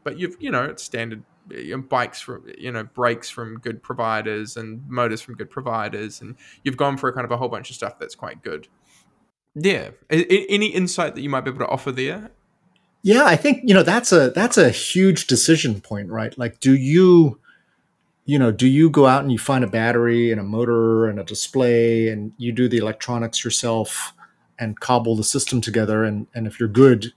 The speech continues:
Speaker 2: you do a good job at it. And if you're not good, bad things happen.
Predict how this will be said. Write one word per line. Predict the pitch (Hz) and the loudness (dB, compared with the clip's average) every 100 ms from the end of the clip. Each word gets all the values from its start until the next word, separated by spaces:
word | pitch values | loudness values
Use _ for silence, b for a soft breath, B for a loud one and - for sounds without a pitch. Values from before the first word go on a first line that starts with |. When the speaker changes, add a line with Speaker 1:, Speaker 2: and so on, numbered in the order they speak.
| - | -10
Speaker 2:
you | 110 | -6
do | 110 | -4
a | 98 | -4
good | 113 | -4
job | 110 104 98 | -2 -4 -4
at | 104 107 | -6 -4
it. | - - | -6 -6
And | 113 107 | -6 -6
if | - | -8
you're | 113 | -6
not | 110 - - | -6 -8 -8
good, | 110 95 _ _ _ - - | -6 -6 _ _ _ -20 -6
bad | 113 110 | -4 -2
things | 113 107 | -2 0
happen. | 123 131 107 98 | 0 0 -4 -10